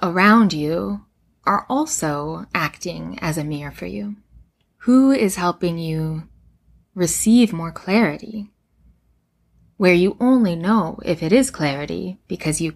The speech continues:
can feel it and you trust yourself that that is for you. And it reminds me of what a mirror is. It offers us reflection.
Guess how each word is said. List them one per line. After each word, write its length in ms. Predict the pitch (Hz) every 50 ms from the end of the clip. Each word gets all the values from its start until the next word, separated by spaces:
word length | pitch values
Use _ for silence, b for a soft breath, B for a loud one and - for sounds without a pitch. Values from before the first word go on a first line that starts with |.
| _ -
can 200 | - 156 147 147
feel 300 | - - 233 196 147 -
it 180 | - - - _ _ -
and 140 | 196 160
you 100 | 156 156
trust 560 | 156 - - 214 202 - - - - - - _ _ _ _ _ _ _ _
yourself 720 | - 180 160 147 143 - 214 185 - - - - - _ _ _ _ _ _ _ - _ _ _ _ _ _ _ _ _
that 180 | - 180 170 -
that 220 | 165 151 151 151 147
is 140 | 139 -
for 160 | - - 170 165
you. 260 | 180 214 226 - - _ _ _ _ _ _ _ _ _ _ _ _ _ _ - _ - - _ _ _ _ _ _ _ _ _ _ _ - _ _ _ _ _ _ _ _ _ _ _ _ _
And 140 | - 214 190
it 80 | 190 190
reminds 500 | 185 175 175 175 208 247 254 233 233 196
me 160 | 170 170 165
of 440 | 160 156 156 156 160 185 180 180 - _ _ _ _ -
what 180 | 202 185 185
a 80 | 190 180
mirror 260 | 185 196 202 208 214
is. 540 | 240 302 320 240 - - - - - - _ _ _ _ _ _ _ _ _ _ _ _ _ -
It 140 | 220 190
offers 340 | 190 175 175 - 196 170 -
us 240 | 185 165 160 - -
reflection. 800 | 180 160 - - 247 302 - - - 175 151 160 202 208 220 _